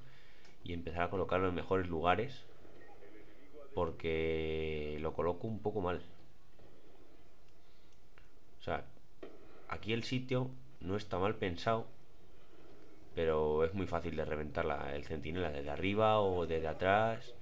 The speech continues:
Es bastante fácil de reventar. La de antes no, tampoco me duró mucho. Bueno, aquí me inflo a chapas. O sea, llevo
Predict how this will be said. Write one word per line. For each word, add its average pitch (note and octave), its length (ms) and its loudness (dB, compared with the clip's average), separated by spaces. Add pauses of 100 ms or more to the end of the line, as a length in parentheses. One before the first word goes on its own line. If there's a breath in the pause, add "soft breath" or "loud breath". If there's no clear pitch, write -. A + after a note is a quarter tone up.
(520 loud breath)
Es E2+ 80 0
bastante E2+ 360 0
fácil D#2 240 0
de D2+ 100 0
reventar. D2 420 -2 (2000 loud breath)
La D#2+ 180 2
de D#2 80 2
antes E2 240 0
no, E2 240 4
tampoco D#2 300 0
me D#2 100 0
duró D#2 140 -2
mucho. E2+ 280 -2
Bueno, E2+ 180 2
aquí E2+ 160 -2
me F2+ 100 2
inflo C3 420 2
a E2 60 4
chapas. - 500 0 (920)
O - 40 -6
sea, D2+ 80 -2
llevo F#2+ 400 2